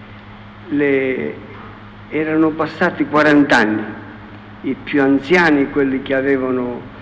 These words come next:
idee troppo arretrate e poco coraggio, erano morti.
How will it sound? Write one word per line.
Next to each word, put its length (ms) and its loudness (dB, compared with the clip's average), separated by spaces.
idee 540 0
troppo 760 -6
arretrate 1160 -2
e 260 -6
poco 340 0
coraggio, 760 4
erano 380 0
morti. 520 -2